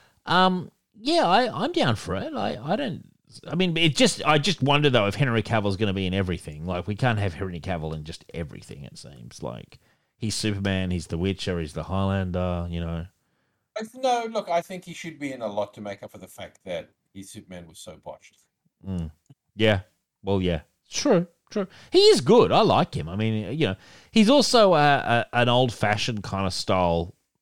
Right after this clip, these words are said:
Speaker 1: movie star in a way. You know, he's got
Speaker 2: I
Speaker 1: that
Speaker 2: mean,
Speaker 1: kind of classic look.
Speaker 2: except for the Superman movies, he's not really been anything that I've, like, hated. I mean, he,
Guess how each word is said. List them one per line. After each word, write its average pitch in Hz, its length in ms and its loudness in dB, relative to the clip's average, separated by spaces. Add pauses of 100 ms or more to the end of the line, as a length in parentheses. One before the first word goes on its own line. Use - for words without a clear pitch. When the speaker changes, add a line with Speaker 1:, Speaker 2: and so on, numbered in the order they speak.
Speaker 1:
movie 92 280 -6
star - 500 -12
in 90 120 -6
a 78 60 -6
way. 67 380 -10 (180)
You 101 120 -8
know, 76 260 -8
he's 90 220 -4
got - 160 -6
Speaker 2:
I 214 60 0
Speaker 1:
that 214 60 -2
Speaker 2:
mean, 233 180 -4 (180)
Speaker 1:
kind 90 200 -14
of 67 140 -12 (140)
classic 87 400 -8
look. 82 340 -8 (480)
Speaker 2:
except 247 340 -6
for 330 100 -4
the 302 100 -2
Superman 170 420 -6
movies, 120 460 -6
he's 123 140 -16
not 233 180 -6
really 240 220 -10
been 120 300 -6
anything 123 480 -10
that 107 160 -2
I've, 101 220 -2
like, 95 260 -4 (520)
hated. 113 600 -12
I 101 100 -10
mean, 98 640 -10
he, 101 680 -12